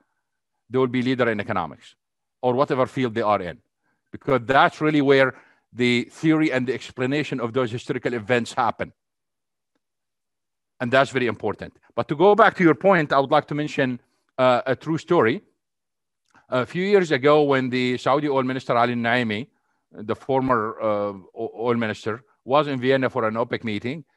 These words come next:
and he left his hotel with his entourage going to another meeting in the street,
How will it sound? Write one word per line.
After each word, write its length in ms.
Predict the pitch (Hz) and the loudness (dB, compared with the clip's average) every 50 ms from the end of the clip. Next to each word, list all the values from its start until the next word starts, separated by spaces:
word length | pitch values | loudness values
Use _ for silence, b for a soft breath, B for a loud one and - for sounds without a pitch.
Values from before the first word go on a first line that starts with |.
| _ _ _ _ _ _ | _ _ _ _ _ _
and 260 | 131 135 139 139 135 123 | -4 -2 -2 -2 -2 -2
he 200 | 135 147 151 151 | -2 0 0 2
left 280 | 175 175 - 151 131 - | 2 0 -2 -4 -12 -8
his 180 | 156 151 135 123 | -6 -4 -2 -2
hotel 480 | 139 131 - 143 135 139 143 139 131 | -2 0 2 2 4 4 4 2 2
with 160 | 120 120 117 | 0 -2 -2
his 180 | 113 123 127 113 | -2 -4 -6 -6
entourage 640 | 131 131 120 139 120 117 110 107 110 113 113 - - b b b b b b | -8 -8 -4 -2 2 4 6 6 6 4 2 -2 -10 b b b b b b
going 280 | 117 135 135 131 127 120 | 0 0 0 0 0 -4
to 160 | - 131 120 | -4 -4 -2
another 260 | 117 120 131 123 117 110 | 0 0 0 0 0 0
meeting 540 | 113 120 123 113 - 104 98 101 107 - - | 0 0 -2 -2 -2 -4 -6 -8 -8 -10 -10
in 160 | 131 139 139 | -8 -6 -4
the 80 | 135 131 | -4 -6
street, 440 | - - - 113 101 98 95 - | -6 -6 -4 -4 -4 -2 -4 -6